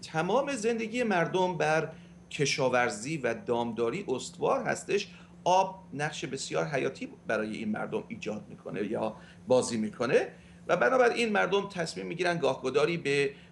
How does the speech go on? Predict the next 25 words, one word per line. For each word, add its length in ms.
راه‌های 440
مختلف 600
متوسل 580
بشن 320
برای 600
بقای 600
حیات، 460
بقای 320
زندگی. 600
و 260
این 100
چیز 200
بدی 280
نیست. 340
هجرت 580
اصولاً 400
چیز 200
بدی 300
نیستش، 440
اما 420
باید 360
با 120
دقت 640
همراه 500
باشه. 280